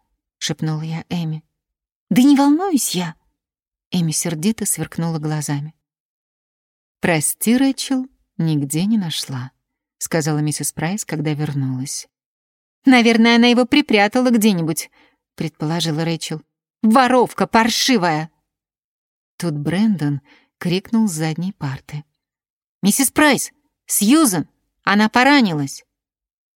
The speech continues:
Миссис Прайс подбежала, заглянула в аквариум с аксолотлем. «Сьюзен порезала лапку обо что-то острое», сказала она и заглянула за глиняный горшок. «Люди?»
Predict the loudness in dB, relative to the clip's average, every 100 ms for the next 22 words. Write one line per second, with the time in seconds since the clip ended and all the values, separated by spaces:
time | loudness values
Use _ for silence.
0 | _ _ _ 2 2 -2 -2 -2 -2 -6
1 | -2 -2 -2 -2 0 -2 -8 _ _ -2
2 | 0 0 0 2 2 0 -2 -6 -4 -4
3 | -2 -2 -4 -8 _ -12 -8 -6 -6 -6
4 | -6 -4 -4 -6 _ _ _ _ _ _
5 | _ _ _ _ _ _ -10 -4 -2 0
6 | 0 0 -2 -2 -2 0 0 -2 -2 -2
7 | -2 -4 _ -10 -4 -2 -2 -4 -6 -8
8 | -4 -4 -6 -8 -8 -8 -10 _ _ _
9 | -10 -6 -2 -2 0 0 -2 -4 -6 _
10 | _ _ _ _ _ -2 0 0 -2 -2
11 | 0 2 2 0 -4 -8 -4 -2 -2 0
12 | 0 0 -4 -6 -6 -10 -10 _ _ _
13 | _ _ _ _ _ _ _ -2 0 0
14 | -2